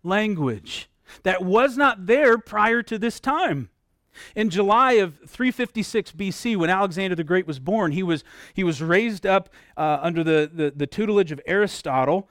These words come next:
and at the age of twenty, he became the king of Macedonia. And he had a vision, it was said, to Hellenize the entire world. That is, to influence it all with, through the Greek culture. And by the time,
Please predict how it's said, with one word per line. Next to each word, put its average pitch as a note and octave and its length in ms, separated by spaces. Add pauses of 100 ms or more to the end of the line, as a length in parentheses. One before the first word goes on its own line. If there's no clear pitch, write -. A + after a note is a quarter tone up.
(160)
and D#3+ 80
at E3 80
the - 140
age F#3+ 260
of E3+ 140
twenty, B3 380
he F3+ 100
became F3 340
the D#3+ 80
king A3+ 320
of D#3+ 80
Macedonia. F3 880 (560)
And F#3 100
he A#3+ 140
had C4+ 160
a A3+ 80
vision, F#3+ 640
it E3 120
was D3+ 120
said, E3+ 360
to F#3 160
Hellenize F3 880
the F3 100
entire F3+ 420
world. E3 540 (640)
That G2+ 120
is, F#3+ 180
to F#3+ 220 (220)
influence G#3+ 640
it F3 220
all G#3 400
with, E3 200
through G3+ 240
the E3+ 100
Greek F#3 420
culture. A3 460
And D#3 100
by F#3+ 160
the F3 80
time, A3 420